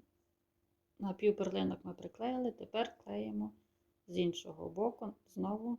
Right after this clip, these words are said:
напівперлинки. Наносимо клей від нашої вішалочки і продовжуємо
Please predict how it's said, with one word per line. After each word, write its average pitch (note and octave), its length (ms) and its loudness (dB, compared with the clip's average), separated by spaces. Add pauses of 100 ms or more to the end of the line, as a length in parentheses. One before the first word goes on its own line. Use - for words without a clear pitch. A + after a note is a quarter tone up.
напівперлинки. F3+ 880 -10
Наносимо F3+ 520 -6
клей B3 360 -2 (560)
від A3+ 340 6 (460)
нашої G#3+ 380 4
вішалочки A3 800 -2
і C4+ 140 4
продовжуємо G3+ 920 -4